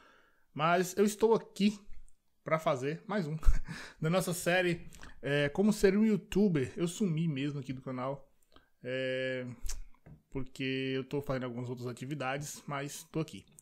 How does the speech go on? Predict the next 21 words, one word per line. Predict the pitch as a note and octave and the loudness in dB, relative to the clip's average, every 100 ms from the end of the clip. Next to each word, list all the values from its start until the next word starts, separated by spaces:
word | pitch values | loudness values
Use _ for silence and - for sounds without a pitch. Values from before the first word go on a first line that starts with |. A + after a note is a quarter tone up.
| - | -4
Então | F#3 | 0
eu | |
vou | G#3+ | 2
ensinar | G#3+ G3+ | 4 0
pra | G3 | 2
vocês | F#3 E3+ D#3+ D3+ | 0 0 -2 -2
aqui | D3 F3 E3+ - - | -2 -4 -6 -18 -20
como | - F3+ G3 | -6 -4 0
fazer | F3+ F3 | 0 0
uma | F3 | -4
transmissão | F3 G3+ G3+ G3+ E3+ E3+ | 0 2 4 2 0 -2
ao | F3 D#3 | 0 0
vivo | A2 B2+ F#3 C#3+ A2+ - - _ _ | 0 0 -2 -2 -4 -8 -12 _ _
no | C#3+ E3+ | 0 4
YouTube, | G3+ G#3+ - D#3 A#2+ A2 - | 4 4 2 2 0 -6 -12
o | - | -10
que | D3 E3+ | -2 0
é | |
bastante | D#3+ E3+ - E3+ G3 G#3 - - | 0 0 -2 -4 -4 -6 -10 -18
simples, | - A3+ A3+ - - - - _ - | -4 2 4 2 -4 -8 -10 _ -4
mas | E3+ F3 F3 | -2 -2 -4